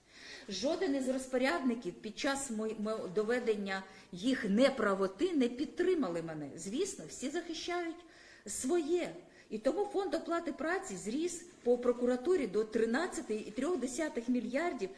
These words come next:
Це на двадцять п'ять відсотків більше, чим в дві тисячі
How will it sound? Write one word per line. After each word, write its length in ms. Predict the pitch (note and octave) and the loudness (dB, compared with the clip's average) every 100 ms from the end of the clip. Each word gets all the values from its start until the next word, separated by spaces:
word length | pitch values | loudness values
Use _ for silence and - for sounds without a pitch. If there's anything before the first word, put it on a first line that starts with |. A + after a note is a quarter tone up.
| - - | -14 -12
Це 140 | - B3+ | 0 2
на 140 | D#4+ | 2
двадцять 600 | G#3+ D4 F#4+ F#4+ B3+ A#3 | 2 2 2 2 -2 0
п'ять 280 | C4 F4 F4+ | 2 2 0
відсотків 640 | A3+ - B3+ E4+ - A3+ | -4 -2 0 0 0 -2
більше, 520 | G3 E3+ C4+ F#4 - A#3+ | -2 0 2 2 0 -2
чим 260 | B3+ C4 | 0 0
в 40 | G3+ | 0
дві 180 | G#3 | -4
тисячі 580 | A3+ C#4 F#4+ F4 D#4+ A#3+ | -4 0 0 0 -6 -8